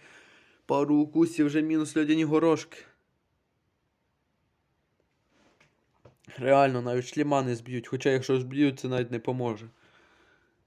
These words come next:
Тому реально навіть шліма не збили. Нуль балів. Так, чи зможе ця команда справитись з ускореними зомбі? Так, зразу мінус перший, але,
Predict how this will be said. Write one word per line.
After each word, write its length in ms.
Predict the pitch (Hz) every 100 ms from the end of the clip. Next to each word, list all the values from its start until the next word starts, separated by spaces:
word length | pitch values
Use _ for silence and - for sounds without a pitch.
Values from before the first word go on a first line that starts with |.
| _
Тому 300 | - 135 139
реально 260 | 135 127 120
навіть 220 | 127 123
шліма 460 | - - 127 117 110
не 120 | 110
збили. 420 | 110 113 113 120 - _ _ _ _ _ _ _ _ _ _ _ _ 131
Нуль 220 | 131 123
балів. 360 | 113 107 104 - - - _ - _ _ _ - _ _ _ _ _ _
Так, 280 | 131 120 -
чи 100 | 120
зможе 240 | 139 147
ця 160 | 151 139
команда 340 | 135 123 120
справитись 600 | - 127 123 127 127 127
з 40 |
ускореними 480 | 123 - 135 127 127
зомбі? 380 | 123 143 135 135 131 _ - _ _
Так, 220 | - 113 120
зразу 360 | 117 135 127
мінус 280 | 127 123 120
перший, 440 | - 120 123 -
але, 360 | 135 131 131 131